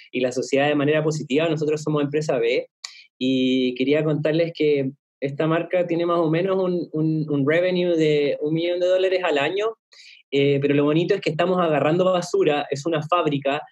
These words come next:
y generamos ingresos, no solo para nosotros, sino que para muchas personas.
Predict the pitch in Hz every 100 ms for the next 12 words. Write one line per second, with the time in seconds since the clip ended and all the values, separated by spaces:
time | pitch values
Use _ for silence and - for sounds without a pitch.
0 | _ _ - - 135 160 185 185 143 143
1 | 165 147 123 135 160 151 143 - 156 160
2 | - 143 143 147 135 - 131 151 156 175
3 | - - 151 110